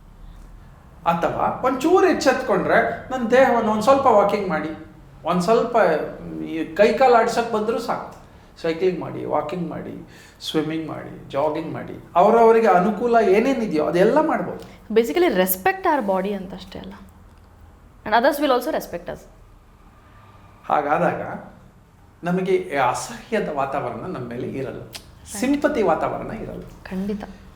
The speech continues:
Speaker 1: ನಮಗೆ ಸಿಂಪತಿ ಬೇಕಾ, ಸೊಲ್ಯೂಷನ್ಸ್ ಬೇಕಾ ಅಂತಂದ್ರೆ, ನಮ್ಗೆ ಸೊಲ್ಯೂಷನ್ಸೇ ಬೇಕಿರೋ, ಸಿಂಪತಿ ಅಲ್ಲ.
Speaker 2: Perfect.
Speaker 1: So, ಹಾಗಾಗಿ ಗಾಡಿಯನ್ನ, ಬಾಡಿಯನ್ನ ಚೆನ್ನಾಗಿಟ್ಕೊಳ್ಳಿ.
Speaker 2: <laughs> ತುಂಬಾ, ತುಂಬಾ ಇಂಟ್ರೆಸ್ಟಿಂಗ್ ಆಗಿದೆ.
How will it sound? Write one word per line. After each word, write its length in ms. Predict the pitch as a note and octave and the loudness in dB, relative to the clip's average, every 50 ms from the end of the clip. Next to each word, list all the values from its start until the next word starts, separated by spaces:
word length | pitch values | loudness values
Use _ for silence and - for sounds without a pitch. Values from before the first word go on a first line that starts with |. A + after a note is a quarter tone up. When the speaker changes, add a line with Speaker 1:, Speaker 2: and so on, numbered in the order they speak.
| - - - - - - - - - | -20 -20 -20 -20 -20 -20 -12 -4 0
Speaker 1:
ನಮಗೆ 260 | C4 C4+ C4+ C4 B3 | 2 2 4 4 2
ಸಿಂಪತಿ 440 | - - B3+ C4+ C4+ - D#4+ D#4 D4 | 2 0 0 -2 0 0 2 0 2
ಬೇಕಾ, 300 | A3+ A#3 A3 A3 - B3 | 4 4 4 4 4 2
ಸೊಲ್ಯೂಷನ್ಸ್ 600 | A#3+ - G#3 G3+ A#3+ B3+ G#3+ - A#3 G#3 F3+ - | 2 2 -2 -4 -2 -4 -2 0 0 0 -2 -2
ಬೇಕಾ 240 | F#3+ E3 - - B2+ | -2 -4 -2 -2 -6
ಅಂತಂದ್ರೆ, 400 | B2 - - - - - - G#3+ | -6 -6 -10 -14 -14 -10 -8 -6
ನಮ್ಗೆ 200 | A3+ G#3+ G#3+ G#3 | -4 -4 -4 -6
ಸೊಲ್ಯೂಷನ್ಸೇ 640 | - A3 G#3 G#3 A#3+ A#3 - - A3 - - G3+ D#3+ | -6 -6 -6 -6 -6 -6 -6 -6 -6 -6 -4 -4 -4
ಬೇಕಿರೋ, 360 | C#3 B2+ - - A2 A2 - | -4 -6 -6 -8 -10 -12 -12
ಸಿಂಪತಿ 460 | - - C#3+ C#3+ - D3 B2 - - | -12 -12 -12 -10 -10 -10 -10 -8 -10
ಅಲ್ಲ. 160 | G#2+ A2 G#2+ | -8 -8 -10
Speaker 2:
Perfect. 1120 | G#2 - - - - - - - - - - - - - - - - - G#3+ G3+ - - | -12 -14 -18 -20 -20 -20 -20 -20 -20 -20 -20 -20 -20 -20 -20 -20 -16 -12 -12 -12 -12 -10
Speaker 1:
So, 60 | - | -8
ಹಾಗಾಗಿ 580 | A#2+ A#2+ B2 C3 A#2+ G#2 F#2 F#2 - D#3+ - - - - - - - - - - - - - - - - - _ - A2+ | -8 -8 -8 -8 -10 -12 -12 -12 -14 -14 -14 -16 -18 -20 -20 -20 -20 -20 -20 -20 -20 -20 -20 -20 -20 -20 -20 _ -6 -2
ಗಾಡಿಯನ್ನ, 500 | B2 B2+ C3 C3+ C#3+ C#3 C3+ C3+ D3 G#3 A#3+ - - - | -2 0 0 0 -4 -6 -6 -8 -8 -10 -10 -10 -8 -4
ಬಾಡಿಯನ್ನ 460 | C3 B2+ B2+ B2 A#2 A2+ A#2 - - | -2 0 0 -2 -4 -8 -8 -10 -12
ಚೆನ್ನಾಗಿಟ್ಕೊಳ್ಳಿ. 880 | F#3+ - - G3+ F#3+ F#3+ F3+ F#3+ - - - - - - - - - G3+ - - - - - - | -12 -10 -10 -8 -6 -6 -6 -8 -10 -12 -16 -18 -20 -20 -20 -16 -14 -12 -12 -12 -12 -14 -16 -20
Speaker 2:
<laughs> 400 | _ - - - - - - - | _ -20 -20 -20 -20 -18 -10 -6
ತುಂಬಾ, 360 | - G#3 G#3+ A3 A#3 B3 C#4 | -4 -2 0 2 2 2 2
ತುಂಬಾ 220 | C4 C4 A3 G#3+ G#3 | 2 0 0 0 0
ಇಂಟ್ರೆಸ್ಟಿಂಗ್ 440 | G3 F#3 - F3+ F#3 - F#3+ F3 E3+ | 0 0 -2 -4 -4 -4 -8 -6 -6
ಆಗಿದೆ. 320 | D#3+ D#3+ D#3 - - | -6 -6 -6 -10 -10